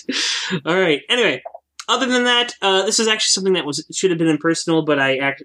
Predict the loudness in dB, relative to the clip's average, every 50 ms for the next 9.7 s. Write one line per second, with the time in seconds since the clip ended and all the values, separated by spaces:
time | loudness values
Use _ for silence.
0 | -4 -4 -4 -4 -2 -2 -2 -2 -2 0 0 0 -2 -2 -2 -4 -4 -4 -4 -6
1 | -4 -4 -4 -6 -6 _ -18 -20 _ _ _ _ _ _ -2 -2 0 0 2 2
2 | 2 0 0 -2 -2 -2 -2 -2 -2 -4 -6 -8 -10 -8 0 2 2 2 2 0
3 | -2 -2 -2 -2 -2 0 -2 -2 -2 -4 -4 -4 -6 -6 -6 -6 -8 -8 _ -12
4 | -12 -8 -4 -2 -2 0 0 2 2 2 2 2 2 0 0 0 0 -2 -2 -2
5 | 0 0 2 2 2 2 2 0 -2 -6 -16 -16 -12 -4 -2 -2 0 0 0 0
6 | 0 0 0 0 0 0 0 0 0 0 0 0 0 -2 -2 -2 _ _ -8 -6
7 | -2 0 2 2 2 2 0 0 0 0 2 2 2 2 0 0 0 2 2 2
8 | 2 0 -2 -4 -8 -6 -2 0 0 0 2 0 0 0 0 -2 0 -2 -2 -2
9 | -2 -8 -10 -4 -4 -4 -4 -4 -8 -8 -8 -10 -10